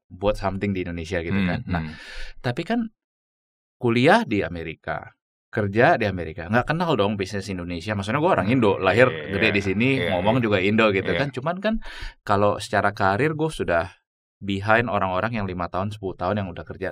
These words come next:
Speaker 1: niti karir di sini gitu kan.
Speaker 2: Hmm.
Speaker 1: Nah, jadi hari, hari itu tuh gue nyari something yang, em,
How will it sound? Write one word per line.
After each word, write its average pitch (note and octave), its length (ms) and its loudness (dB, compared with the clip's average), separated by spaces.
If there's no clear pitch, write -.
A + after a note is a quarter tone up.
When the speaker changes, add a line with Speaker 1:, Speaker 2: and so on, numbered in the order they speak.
Speaker 1:
niti F#2+ 240 0
karir F#2 240 2
di F#2 80 -2
sini G#2 240 0
gitu D#2+ 160 -6
kan. F#2+ 160 4
Speaker 2:
Hmm. F2+ 80 2
Speaker 1:
Nah, E2+ 100 0
jadi G#2+ 320 2
hari, G#2 320 -2
hari G2+ 240 0
itu A#2 80 -8
tuh C#3+ 160 2
gue D#3+ 80 0
nyari A2 320 -2
something G2 400 -4
yang, F2+ 400 0
em, E2+ 560 -6